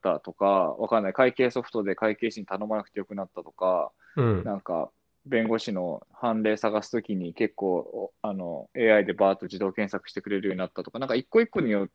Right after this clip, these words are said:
Speaker 1: 言うと効率化って結構進んでるじゃないですか、サービスごとでは。
Speaker 2: うんうん。
Speaker 1: でも結局サービスごとの効率化が進んでるのに、相対としてはブルシットジョブのそのなんていうか、中間管理職がめっちゃ増えてるってことですよね。
Speaker 2: そう、そうだね。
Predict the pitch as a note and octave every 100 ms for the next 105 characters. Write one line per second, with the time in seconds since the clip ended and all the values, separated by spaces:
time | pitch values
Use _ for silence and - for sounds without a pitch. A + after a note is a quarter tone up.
0 | - B2 A2+ - - E3+ F#3+ - G3 -
1 | - G3+ - F#2+ - D3 D3 D3 C#3+ G2
2 | F2 D#2+ - E2 B2+ A#2 A#2 A#2+ B2 G#2+
3 | G#2 G2 F2+ - _ _ _ _ _ _
4 | _ _ A3 E3 F3+ G3 - - A#3+ B3+
5 | C4 - C4+ C4+ C4+ G3+ C#3+ D#3 D3+ A#2+
6 | - E3 F3 F3+ F#3 - F3 E3+ - F#3+
7 | F#3 G3 F3 G#2 - F3 F3 F#3 F#3 -
8 | D3 A#2+ B2 - C#3+ C#3+ D3 C#3 G2 F#2
9 | G#2 G2+ G2 - - - C3+ C3 C3 C3+
10 | B2+ B2+ A#2+ - C#3 F#2+ - G#2+ C3 -
11 | F2 - F2+ F2 - C#2+ C3+ B2+ _ _
12 | _ _ _ - - - - - E3+ A#2
13 | F2 - - _ - C#3+ F#2 F2+ A#2